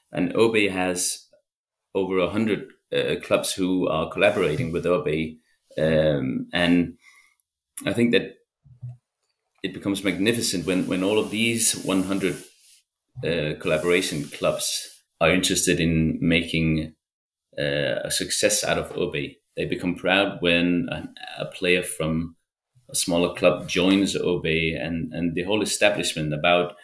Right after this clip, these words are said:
making a team, a team of the region, uh, not only a, s-,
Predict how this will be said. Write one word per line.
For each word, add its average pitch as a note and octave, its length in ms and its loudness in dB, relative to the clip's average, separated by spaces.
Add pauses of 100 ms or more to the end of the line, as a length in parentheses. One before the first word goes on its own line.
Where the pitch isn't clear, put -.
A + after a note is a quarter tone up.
(420)
making F2 500 2
a D#2+ 100 -2
team, F#2+ 360 0
a C#2 80 -4
team F#2 300 2
of D#2+ 140 -4
the F2 80 -4
region, F#2 420 0 (520)
uh, D#2+ 640 0
not F2+ 220 4
only F2 280 4
a, D2+ 60 2
s-, - 300 2